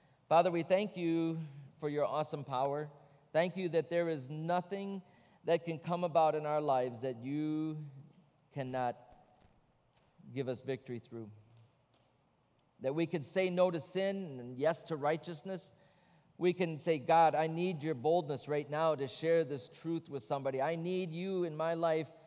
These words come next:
to, to provide these needs that I have." We have folks in our church who are, are going,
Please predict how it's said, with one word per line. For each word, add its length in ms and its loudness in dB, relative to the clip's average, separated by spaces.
to, 340 0
to 180 -2
provide 760 4
these 340 -2
needs 400 -4
that 120 -2
I 160 0
have." 360 -6
We 180 0
have 280 4
folks 280 0
in 100 -2
our 100 2
church 320 -4
who 180 -4
are, 280 2
are 160 2
going, 540 0